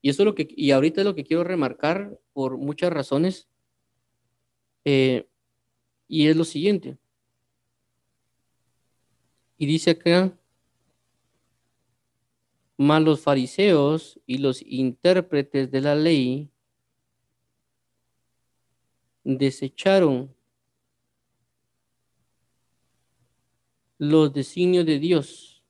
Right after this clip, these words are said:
respecto de sí mismos". Y aquí dice, "No siendo bautizados por, por Juan".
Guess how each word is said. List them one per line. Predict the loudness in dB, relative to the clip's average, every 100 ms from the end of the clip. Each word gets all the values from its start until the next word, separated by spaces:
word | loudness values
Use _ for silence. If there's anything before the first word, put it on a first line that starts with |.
| _ _ _ _
respecto | -4 -4 -2 -2 0 -2
de | -2
sí | -4 -2
mismos". | -2 -2 -4 -6 -12 _ _ _ _ _ _ _ _ _ _ _ _ _ _
Y | -2
aquí | 0 0
dice, | 2 0 -2 -4 -4 _ _ _ _ _ _ _ _ _ _ _ _ _ _ _
"No | 0 2 2
siendo | 2 2 4
bautizados | 4 4 0 -6 -4 -4 -4
por, | -6 -6 -6 _ _ _ _ _ _ _ _ _ _ _ _ _ _ _ _ _ _ _ _ _ _ _ _ _ _ _
por | 2 2
Juan". | 4 2 0